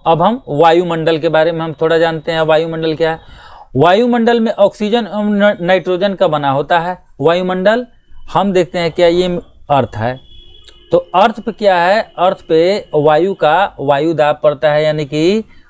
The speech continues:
वायु का प्रेशर, एयर प्रेशर पड़ता है, तो इधर से भी पड़ता है,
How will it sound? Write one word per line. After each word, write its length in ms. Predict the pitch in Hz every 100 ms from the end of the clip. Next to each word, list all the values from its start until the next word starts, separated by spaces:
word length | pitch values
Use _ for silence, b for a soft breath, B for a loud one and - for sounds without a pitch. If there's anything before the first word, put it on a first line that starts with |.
| b -
वायु 280 | 127 147 175
का 140 | 180 160
प्रेशर, 460 | 147 151 175 175 147
एयर 220 | 160 160
प्रेशर 420 | 147 147 135 160
पड़ता 320 | 139 139 147
है, 140 | 143 147
तो 120 | 143 -
इधर 280 | 160 170 175
से 140 | 180
भी 120 | 165
पड़ता 360 | 165 151 131 151
है, 200 | 156